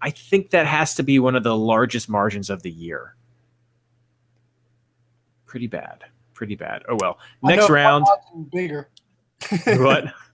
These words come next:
Speaker 2: I know of one margin bigger, sixty-six points. You can
Speaker 1: Oh.
Speaker 2: probably guess, um,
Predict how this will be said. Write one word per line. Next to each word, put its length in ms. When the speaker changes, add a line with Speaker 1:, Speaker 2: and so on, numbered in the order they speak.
Speaker 2:
I 40
know 160
of 100
one 160
margin 400
bigger, 320
sixty-six 680
points. 520
You 80
can 120
Speaker 1:
Oh. 80
Speaker 2:
probably 260
guess, 460
um, 440